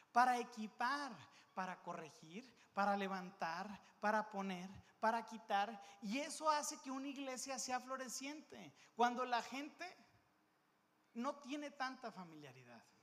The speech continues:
¿Sabes? Te voy a decir algo, acá de compas, no voy a decir la mala palabra, pero hay mucha gente que lo hace conmigo, no me molesta, pero, "Eh, ¿qué onda, güey?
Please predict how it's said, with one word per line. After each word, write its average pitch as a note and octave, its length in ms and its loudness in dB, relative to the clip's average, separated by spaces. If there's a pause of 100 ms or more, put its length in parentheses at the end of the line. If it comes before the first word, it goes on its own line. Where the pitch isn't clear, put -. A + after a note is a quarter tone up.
(640)
¿Sabes? G3 300 0
Te A3 60 -4
voy A#3+ 100 -2
a C4+ 40 -8
decir A#3+ 180 -8
algo, E3 260 -2 (880)
acá A3 260 -2
de A3+ 120 -6
compas, F#3+ 580 -6 (100)
no G3 160 -2
voy B3+ 120 2
a B3+ 40 0
decir A#3 220 -4
la A#3 100 -2
mala G#3+ 300 -2
palabra, F#3+ 380 -4 (920)
pero G#3+ 160 0
hay D4 60 -4
mucha D#4 360 -6
gente E3 420 -12 (1080)
que G3 120 -2
lo G3 160 0
hace A3 220 0
conmigo, G#3 500 -10 (380)
no E3 120 -6
me G#3+ 120 -6
molesta, F#3+ 560 -10 (1300)
pero, G#3+ 680 -2
"Eh, D4 280 0
¿qué D4+ 80 -4
onda, D#4+ 240 -2
güey? D4+ 220 -2